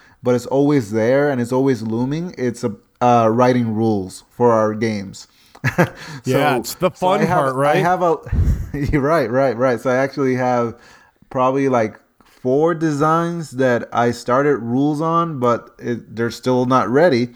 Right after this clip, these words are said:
Speaker 1: So I, I, I, I do have things that I have to do, you know, so I do have these rules that I can start writing up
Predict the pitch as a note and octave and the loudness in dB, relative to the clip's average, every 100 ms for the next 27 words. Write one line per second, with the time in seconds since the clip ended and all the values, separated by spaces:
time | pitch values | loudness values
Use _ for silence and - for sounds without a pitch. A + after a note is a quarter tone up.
0 | - - - _ - B2+ B2 A#2+ A2+ G#2+ | -14 -20 -20 _ -6 0 2 0 0 -2
1 | - B2 - C3+ A#2+ C3 C3 A#2+ - - | 0 0 2 0 2 2 2 -2 -8 -20
2 | _ - A#2 C3+ C#3+ D3 C3+ B2 - A2 | _ -6 -2 0 0 0 0 -2 -12 -4
3 | C#3+ C#3 B2 A#2+ A2+ A2+ B2 G#2+ A2 B2+ | -2 -2 -2 0 0 0 -2 -2 -4 -2
4 | G#2+ G#2 G#2 G#2 G2+ G#2+ A2 C3+ C#3+ C#3+ | -2 -4 -8 -6 -4 -4 0 0 0 -4
5 | - - C3+ A#2+ B2+ A2 A#2 F3 D3+ A2+ | -16 -4 0 2 0 0 0 2 2 0
6 | G#2 A2 A2 A2+ G#2 B2+ G#2+ A#2 A#2+ A2+ | 0 2 2 -2 -2 0 2 2 2 2
7 | A2+ C3 G#2+ | 0 0 -2